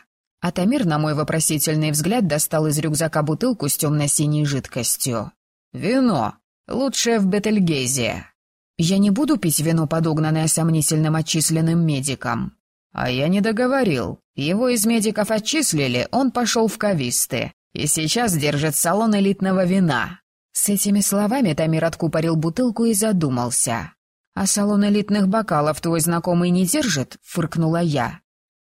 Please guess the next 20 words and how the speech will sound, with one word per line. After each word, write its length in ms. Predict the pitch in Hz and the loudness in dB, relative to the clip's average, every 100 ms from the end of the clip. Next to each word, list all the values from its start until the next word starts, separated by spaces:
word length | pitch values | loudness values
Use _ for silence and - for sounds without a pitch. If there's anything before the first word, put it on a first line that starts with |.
| _ | _
«Злая 540 | - 117 127 151 196 190 | -8 -4 -2 0 0 0
ты, 160 | 190 | -2
Полька. 640 | 165 160 127 117 - 110 - _ - | -2 -2 -2 -4 -6 -8 -12 _ -10
Я 200 | - - | -6 -4
к 80 | - | -2
тебе 280 | 226 220 | 0 0
со 140 | 208 220 | 0 0
всей 280 | - 214 202 | 0 2 2
душой, 500 | 214 202 269 220 131 | 2 0 0 0 -2
вкусненького 840 | - 220 262 165 139 131 135 143 | -2 -2 0 0 -2 -2 0 0
вон 220 | 135 135 | 0 -2
принёс». 760 | - 151 143 120 117 - - - _ - | -2 0 0 -2 -2 -2 -4 -8 _ -6
«А 120 | 202 | -2
я 160 | 254 320 | 0 0
попросила 560 | 156 - 156 - 160 | 0 0 0 0 0
меня 300 | 160 185 277 | 2 0 0
оставить 440 | 254 - 233 233 - | -2 0 0 0 -2
в 60 | |
покое», — 640 | - 226 - 147 127 123 - | -4 -4 0 0 0 -4 -4
напомнила. 960 | 180 226 - 156 139 131 120 110 113 | -2 -2 0 -2 0 0 -2 -4 -8